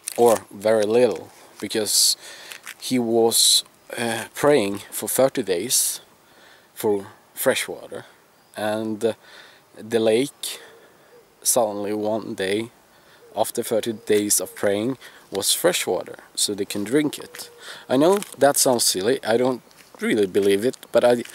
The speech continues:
I do believe, like, Buddha have exist. I mean, that's, that's a fact.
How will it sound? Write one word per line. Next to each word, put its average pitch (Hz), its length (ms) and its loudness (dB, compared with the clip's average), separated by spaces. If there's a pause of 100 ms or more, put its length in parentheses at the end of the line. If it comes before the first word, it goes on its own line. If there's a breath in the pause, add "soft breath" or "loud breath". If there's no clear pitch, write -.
(340 loud breath)
I - 40 0
do 175 140 2
believe, 120 380 6
like, 104 300 2 (2000)
Buddha 156 260 4
have 117 520 -2 (120)
exist. - 840 -4 (520 loud breath)
I 107 60 -10
mean, 113 200 -6
that's, 156 360 2
that's 135 300 0
a 123 40 0
fact. - 680 -6